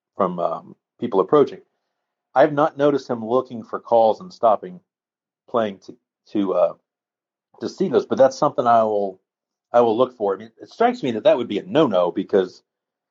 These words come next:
you just play and you let the whistles come as they,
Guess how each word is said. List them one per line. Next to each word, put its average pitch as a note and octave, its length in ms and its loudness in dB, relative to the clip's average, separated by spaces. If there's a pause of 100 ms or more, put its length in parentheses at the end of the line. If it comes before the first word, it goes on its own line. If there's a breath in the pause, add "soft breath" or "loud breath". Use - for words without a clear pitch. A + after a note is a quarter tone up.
(260)
you G#2+ 120 -8
just - 280 0
play F2 600 0 (120)
and G2 440 -2
you G#2 140 -2
let E3 160 2
the A#2 80 -2
whistles C3+ 340 0
come B2 260 -4
as F#2+ 120 -4
they, F2+ 320 -4